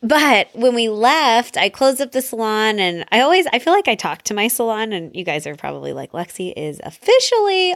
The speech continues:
off the deep end." But I leave and I, I literally, like, think notes of gratitude to, to the salon. It's a person, like, she's, she's got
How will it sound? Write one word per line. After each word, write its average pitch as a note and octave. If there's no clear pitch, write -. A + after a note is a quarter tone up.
off C4
the A#3
deep F#3+
end." C#3+
But B3
I A3+
leave B3
and G#3
I, F#3+
I G3
literally, G3+
like, E3+
think -
notes G#3
of F#3
gratitude G3+
to, F#3+
to D4
the D4
salon. F#3
It's B3+
a A#3
person, G3+
like, D3
she's, A3+
she's B3+
got A3